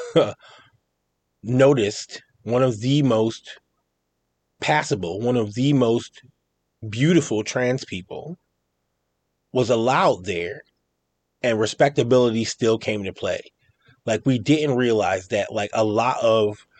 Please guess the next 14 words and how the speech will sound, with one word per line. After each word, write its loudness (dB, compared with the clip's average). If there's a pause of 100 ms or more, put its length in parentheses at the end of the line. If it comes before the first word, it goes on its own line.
(240)
Rose's 0
content -6
is -12
model -2
content -8
with -10
her 0
at -12
several 0
de-, -2
varying -2
degrees -4
of -10
dress. -4